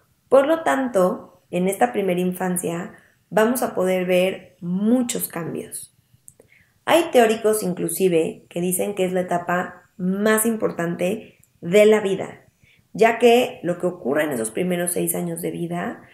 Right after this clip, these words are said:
marcarán la pauta para el desarrollo en lo que siga de la vida de esa persona. Por eso es importante que hagas una pausa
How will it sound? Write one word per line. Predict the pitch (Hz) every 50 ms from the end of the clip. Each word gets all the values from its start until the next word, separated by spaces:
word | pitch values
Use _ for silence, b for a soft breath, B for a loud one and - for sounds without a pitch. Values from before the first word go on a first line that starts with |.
| B B B B B
marcarán | - 196 208 214 214 208 196 196 - 190 185 185 185 185 190 214 294 392 480 - - - - - _ _ _ _ _
la | - 185 202 240 285 - -
pauta | - - 214 202 185 185 - 185 196 214 - - - - - - _ _ -
para | 202 208 208 220
el | 233 220
desarrollo | 214 202 - 185 170 175 180 180 180 180 190 196 214 - - - - - _ _
en | - - 185 196 208 208 - -
lo | - 185 190 190 190 190 190
que | 180 175
siga | 175 - 240 262 262 247 247 302 453 - - - - _ _ _ _ _ _ _ _
de | - 175 180 185 214 220
la | 226 226
vida | 214 196 190 190 190
de | 180 170
esa | 170 175 165
persona. | - - 160 160 - - - - - - - _ _ _ _ _ _
Por | - 233 254
eso | 285 349
es | 349 -
importante | 277 214 - 185 175 170 180 170 170 170 170 175 170 180 190 180 - - -
que | - 185
hagas | 185 185 202 220 214 -
una | 190 190 190 180 185
pausa | - 175 170 170 170 - 170 165 170 208 240